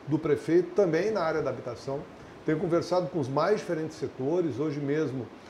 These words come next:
tive com o presidente do sistema, o Sérgio Sescope, para falar sobre cooperativismo habitacional.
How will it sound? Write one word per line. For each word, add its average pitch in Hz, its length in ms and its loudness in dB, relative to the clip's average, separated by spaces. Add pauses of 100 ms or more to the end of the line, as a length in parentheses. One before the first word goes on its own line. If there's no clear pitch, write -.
(180)
tive 139 220 -2
com - 80 -6
o 143 60 -2
presidente 147 480 -2
do 131 40 -10
sistema, 143 520 0
o 131 160 2
Sérgio 143 300 0
Sescope, 156 580 -2
para 139 160 -4
falar 143 320 -2
sobre 131 400 -2 (320)
cooperativismo 151 880 0
habitacional. 123 800 -4